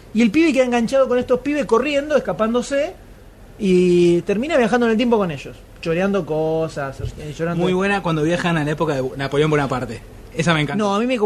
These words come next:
Speaker 1: me, me garpó más la de Robin Hood.
Speaker 2: Ah, también, me, pero no tanto. Me gustó
Speaker 1: La
Speaker 2: más
Speaker 1: de
Speaker 2: la de Ro-,
Speaker 1: Napoleón
Speaker 2: Napoleón,
Speaker 1: me,
Speaker 2: porque Robin Hood
Speaker 1: eh,
Speaker 2: que lo hace John Cleese.
Speaker 1: Estaba muy divertido que Napoleón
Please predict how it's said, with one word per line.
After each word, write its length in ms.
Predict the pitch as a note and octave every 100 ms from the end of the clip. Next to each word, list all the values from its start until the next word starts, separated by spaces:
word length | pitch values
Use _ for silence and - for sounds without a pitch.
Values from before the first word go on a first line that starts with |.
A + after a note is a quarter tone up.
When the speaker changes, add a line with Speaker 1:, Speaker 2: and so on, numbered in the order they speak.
| F#3+ G3+
Speaker 1:
me, 120 | F3
me 160 | F#3 G#3
garpó 220 | G#3 F3+
más 140 | B3 A#3+
la 60 |
de 60 | G3+
Robin 200 | G3 F3+
Hood. 140 | D3 A#2+ - - - - - -
Speaker 2:
Ah, 100 | - - - -
también, 380 | C4+ B3+ G3+ G3
me, 140 | A#3+
pero 240 | A#3+ C4+
no 140 | D4 C#4+
tanto. 260 | F#3 D3+
Me 60 | E3+
gustó 100 | G#3 G3+
Speaker 1:
La 60 |
Speaker 2:
más 60 | G#3
Speaker 1:
de 60 |
Speaker 2:
la 60 | A3
de 60 | A3
Ro-, 100 | A#3
Speaker 1:
Napoleón 280 | A#3+ C4
Speaker 2:
Napoleón, 280 | E4 E4+ D4+
Speaker 1:
me, 320 | B3 A#3+ A#3+
Speaker 2:
porque 400 | C4+ D4+ C4+ C4 B3+
Robin 200 | B3+ A#3+
Hood 120 | A#3+
Speaker 1:
eh, 40 |
Speaker 2:
que 60 | A#3+
lo 80 | A#3+
hace 220 | - D3+
John 120 | E3+ D#3
Cleese. 320 | C#3+ - - -
Speaker 1:
Estaba 260 | - B3 B3+
muy 160 | C4 C4+
divertido 260 | A#3 D4
que 100 | A3
Napoleón 560 | G3+ F3+ A3 C4 C#4+